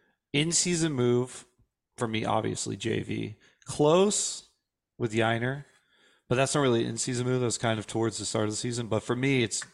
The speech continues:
Verlander. Dusty's overall grade for me, C minus. That's being nice,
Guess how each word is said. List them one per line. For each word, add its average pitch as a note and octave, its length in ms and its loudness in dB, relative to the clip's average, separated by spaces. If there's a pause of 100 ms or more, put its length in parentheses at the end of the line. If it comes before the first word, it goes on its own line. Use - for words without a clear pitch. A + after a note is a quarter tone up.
(380)
Verlander. A2+ 680 2 (680)
Dusty's D3+ 420 4
overall D3 340 6
grade B2 320 2
for B2 100 -4
me, A2+ 380 -2 (920)
C B2+ 280 -2
minus. G2 640 -2 (680)
That's G#2 180 -2
being A#2 200 -2
nice, F#2 540 -2